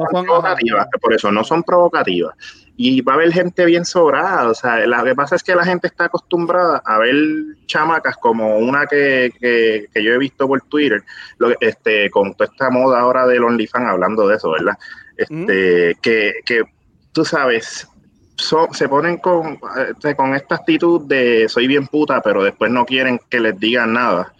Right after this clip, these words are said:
Speaker 1: pero soy bien puta, eh, quiero huevo por todos lados, aquí están mis fotos, mis tetas, todo, sin nada blurry. Y entonces eso lo que pasa es que le abren las puertas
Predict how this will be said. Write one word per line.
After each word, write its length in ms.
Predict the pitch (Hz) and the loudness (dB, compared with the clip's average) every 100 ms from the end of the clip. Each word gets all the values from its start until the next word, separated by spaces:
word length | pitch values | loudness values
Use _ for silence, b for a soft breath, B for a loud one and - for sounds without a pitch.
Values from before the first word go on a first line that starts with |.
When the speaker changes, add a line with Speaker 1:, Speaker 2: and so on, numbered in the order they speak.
| b b b _ - | b b b _ -2
Speaker 1:
pero 180 | 95 92 | 0 0
soy 200 | 104 101 | 0 0
bien 180 | 120 | 0
puta, 680 | 117 135 135 120 110 113 113 | -2 -4 -2 0 0 0 -2
eh, 500 | 104 95 92 90 90 90 | -2 0 0 0 -2 -2
quiero 680 | 101 101 117 120 113 110 | 0 2 4 4 4 4
huevo 560 | 98 127 135 123 117 107 | 2 2 2 2 0 0
por 200 | 107 95 | -2 -2
todos 200 | 120 117 | 0 0
lados, 560 | 135 151 143 143 139 113 | 0 0 2 2 2 2
aquí 140 | 107 | 0
están 240 | 104 120 120 | -2 -2 -2
mis 120 | 110 | -2
fotos, 440 | - 117 107 131 | 0 0 2 0
mis 180 | 110 92 | -2 -6
tetas, 440 | - 127 131 - - | -2 -2 0 -2 -2
todo, 300 | 143 147 131 | 2 2 2
sin 260 | - 98 95 | 0 -2 0
nada 240 | 92 135 | 0 0
blurry. 380 | 160 139 107 127 B B B | 0 2 2 -2 B B B
Y 80 | 107 | -4
entonces 500 | 101 110 151 151 - | -2 -2 -2 -4 -4
eso 200 | 113 - | -4 0
lo 120 | 139 | -2
que 160 | 139 143 | 0 -2
pasa 340 | 147 139 151 | -2 -4 -2
es 180 | 156 147 | -2 -4
que 200 | - 120 | -4 -2
le 140 | 107 104 | 2 2
abren 400 | 101 120 135 131 | 2 0 0 -2
las 120 | 127 _ | -4 _
puertas 500 | 135 135 - 101 101 | -2 -2 -2 -4 -4